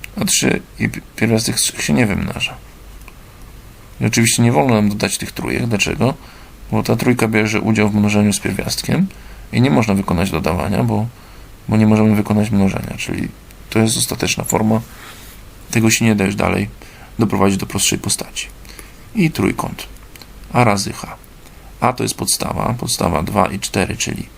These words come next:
podstawa ma sześć. Już napiszemy od razu, ile ma podstawa całości. Razy H, czyli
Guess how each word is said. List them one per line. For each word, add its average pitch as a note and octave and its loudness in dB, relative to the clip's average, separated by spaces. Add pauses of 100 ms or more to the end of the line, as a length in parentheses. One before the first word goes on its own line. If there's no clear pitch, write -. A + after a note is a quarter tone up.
(520)
podstawa - 2
ma D2 -2
sześć. - -2 (100)
Już - -8
napiszemy - 0
od F2 0
razu, - -2 (1600)
ile - -2
ma - -6
podstawa - -6
całości. A#2 0 (600)
Razy G#2 2
H, - -2
czyli - -4